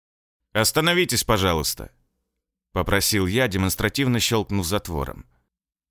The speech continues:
"От вашего гостеприимства мы стали немного нервными". И она, к моему облегчению, остановилась. Не люблю стрелять в женщин, даже если они не настоящие.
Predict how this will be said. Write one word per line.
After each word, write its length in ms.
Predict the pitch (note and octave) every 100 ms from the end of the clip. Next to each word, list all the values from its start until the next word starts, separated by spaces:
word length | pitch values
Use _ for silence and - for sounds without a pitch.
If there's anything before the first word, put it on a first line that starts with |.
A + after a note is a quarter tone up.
| _ _ _
"От 180 | G#2+ A2+
вашего 360 | D3 D#3 D3 D3
гостеприимства 720 | D3+ - D#3 D#3+ E3 - C#3
мы 120 | C#3+
стали 300 | - D3 C#3
немного 400 | C#3 C#3 C#3 B2+
нервными". 640 | C#3 C#3 G2+ E2+ D2+ A#1+ _ _ _ _ _ _ _ _ _ _ _ _
И 120 | E2
она, 340 | E2+ G#2+ D#3+
к 80 | -
моему 360 | D#3+ D#3 D#3+ E3
облегчению, 800 | A#2 B2 - - D#3 D3+ C#3 -
остановилась. 1080 | C3+ - C#3+ C#3 C#3 C3+ D#2 C2+ - - _ _ _ _ _
Не 160 | F#2+
люблю 340 | G2+ G#2 B2 A#2
стрелять 500 | - G2+ E2+ E2 C#2+
в 20 |
женщин, 580 | D2+ E2 C#2+ - B1 B1+ _
даже 260 | E2 F#2+
если 300 | G2 G2 -
они 180 | G2 G2+
не 100 | F#2+
настоящие. 880 | G2 F#2 - G2+ F2 C#2 - G#1+ -